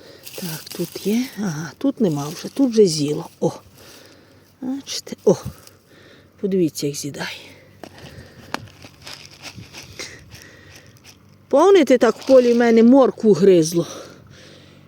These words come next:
Тільки дирки оставалися з моркви, корінчики. З'їдало, всі тільки зверху листочки трошки оставалися.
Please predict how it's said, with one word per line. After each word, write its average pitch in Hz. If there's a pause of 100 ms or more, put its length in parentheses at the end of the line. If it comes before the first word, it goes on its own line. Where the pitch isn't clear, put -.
(100)
Тільки 294
дирки 240
оставалися 180 (1000)
з 208
моркви, 208 (160)
корінчики. 226 (1200)
З'їдало, 247
всі 311
тільки 285
зверху 262
листочки 240
трошки 190
оставалися. 175